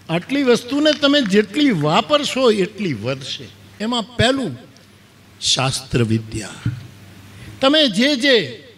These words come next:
વિદ્યા શાખામાંથી આજ પદવી પ્રાપ્ત કરો છો, એ વિદ્યાનું વર્ધન થાય.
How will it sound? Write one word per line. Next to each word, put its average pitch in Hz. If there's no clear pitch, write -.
વિદ્યા 220
શાખામાંથી 190
આજ 165
પદવી 165
પ્રાપ્ત 147
કરો 135
છો, 110
એ 269
વિદ્યાનું 285
વર્ધન 139
થાય. 110